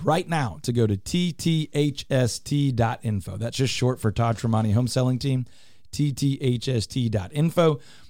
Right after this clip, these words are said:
You can see some videos from the team and about the team. You can begin the actual application process where there's some assessments involved, a little three-step process we asked you to follow. And then there's a, a high likelihood that we can have a phone conversation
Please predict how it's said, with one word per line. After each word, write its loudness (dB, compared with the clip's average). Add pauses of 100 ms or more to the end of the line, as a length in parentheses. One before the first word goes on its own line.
You 2
can -2
see -2
some -2
videos 6
from 2
the 2
team 0
and 0
about 2
the -2
team. 0 (340)
You 4
can 0
begin 2
the 2
actual 0
application -2
process 2
where 0
there's 0
some -2
assessments -2
involved, 2 (360)
a 0
little 4
three-step 0
process -2
we 2
asked -2
you 0
to 0
follow. 2 (480)
And 2
then 4
there's 2
a, 4
a -4
high 2
likelihood 6
that -4
we 0
can 0
have 0
a -2
phone 0
conversation 2